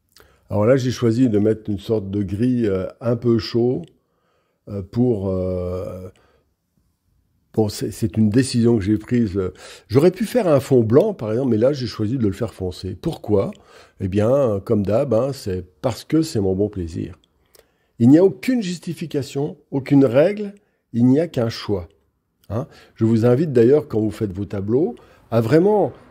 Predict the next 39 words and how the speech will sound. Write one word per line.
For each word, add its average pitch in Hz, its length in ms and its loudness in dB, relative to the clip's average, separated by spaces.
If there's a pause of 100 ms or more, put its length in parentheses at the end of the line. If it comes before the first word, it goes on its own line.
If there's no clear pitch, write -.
(100)
euh, 117 500 6 (640)
euh, 120 300 -10
comment 143 240 -2
dire, 151 200 2
ne, 127 200 4
ne 127 240 -2
jamais 165 280 4
douter 196 540 -2
par 214 320 -2
rapport 180 800 -2
à 131 100 -6
quelqu'un 110 380 -2
d'autre. 98 360 -12 (540)
Et 110 60 -4
c'est, 139 300 0
c'est 117 200 -2
pour 110 200 -10
ça 160 180 0
que - 120 -4
l'art 113 320 2
est 104 60 -4
si - 220 -6
important, 117 560 -6
parce 117 240 -8
que 143 280 -2 (340)
c'est - 180 0
un 123 40 6
des 120 160 4
rares 156 280 0
moments 135 480 2 (360)
où 175 220 4
on 151 140 4
peut, 160 420 2
euh, 113 380 4 (360)
être 139 280 -6
vraiment 156 640 0
dans 135 160 -4
une 113 240 0
décision, 135 880 -2